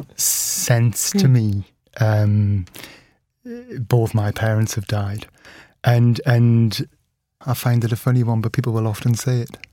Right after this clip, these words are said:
Speaker 2: Mm. Um, I suppose, I suppose it, it makes, it makes me feel a bit rootless, I suppose,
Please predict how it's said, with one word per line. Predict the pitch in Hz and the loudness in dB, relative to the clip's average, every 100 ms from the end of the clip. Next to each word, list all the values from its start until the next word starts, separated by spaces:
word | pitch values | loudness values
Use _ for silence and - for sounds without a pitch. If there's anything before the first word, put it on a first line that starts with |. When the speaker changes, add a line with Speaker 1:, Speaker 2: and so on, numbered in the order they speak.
| _ | _
Speaker 2:
Mm. | 196 208 202 190 175 165 _ _ _ _ | 0 2 2 0 -2 -6 _ _ _ _
Um, | 220 226 233 | -2 0 0
I | 254 | -2
suppose, | 277 302 285 220 | 0 0 0 -2
I | - 226 | -4 -4
suppose | 233 269 233 | -2 -2 -2
it, | - _ | -6 _
it | - 190 - | -2 -2 0
makes, | 196 - - - 98 - - | -2 -2 -8 -4 -4 -6 -6
it | 202 | -4
makes | 202 196 - | -2 -2 -4
me | |
feel | 185 196 190 | -2 0 -2
a | |
bit | 190 - _ 202 208 _ | -2 -6 _ -20 -20 _
rootless, | 180 208 226 - 226 240 233 | -2 0 -2 -2 -4 -2 -4
I | |
suppose, | 220 233 240 226 254 285 - | -6 -4 -2 -2 -2 -4 -6